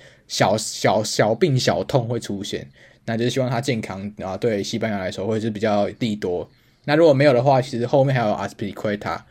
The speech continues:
或是 Llorente 可以去比，补这个位置。对，是 Marcus Llorente 可以补这个位置。所以其实在，呃，右后卫的部分也没有到很缺人。那左后卫如果 Alba 表现不好的话，就是瓦伦西亚的队长，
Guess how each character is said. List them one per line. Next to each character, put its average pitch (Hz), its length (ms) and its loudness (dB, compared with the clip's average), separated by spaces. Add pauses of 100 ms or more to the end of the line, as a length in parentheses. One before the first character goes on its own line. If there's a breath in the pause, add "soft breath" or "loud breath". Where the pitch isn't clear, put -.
(180 soft breath)
或 131 140 2
是 110 760 0 (440)
Llorente 123 520 2
可 - 80 0
以 107 60 0
去 110 180 -2 (300)
比， 104 240 -4
补 110 160 -2
这 123 100 0
个 110 80 0
位 113 220 4
置。 - 220 -14 (320 soft breath)
对， - 120 -2
是 165 120 4
Marcus 180 320 6
Llorente 113 440 -2
可 - 80 -2
以 120 60 2
补 101 160 -6
这 101 100 -4
个 104 60 -4
位 98 160 -2
置。 - 140 -18 (420 soft breath)
所 143 160 2
以 - 20 4
其 143 120 0
实 147 200 2
在， 147 320 2 (680)
呃， 120 180 2
右 156 120 6
后 151 140 8
卫 135 120 10
的 113 60 4
部 127 100 -2
分 120 260 -2
也 104 200 0
没 107 100 -4
有 107 140 -4
到 104 180 0
很 98 160 -6
缺 98 260 -4
人。 98 160 -8 (380 soft breath)
那 135 120 -2
左 131 120 0
后 131 160 6
卫 143 140 6
如 135 100 2
果 131 120 6
Alba 123 480 4
表 107 200 -2
现 123 180 -2
不 135 80 0
好 101 200 0
的 107 60 -4
话， 110 200 0
就 127 140 -2
是 131 80 2
瓦 117 100 2
伦 113 160 -2
西 123 140 -6
亚 120 100 0
的 110 80 -2
队 123 160 2
长， 85 260 -4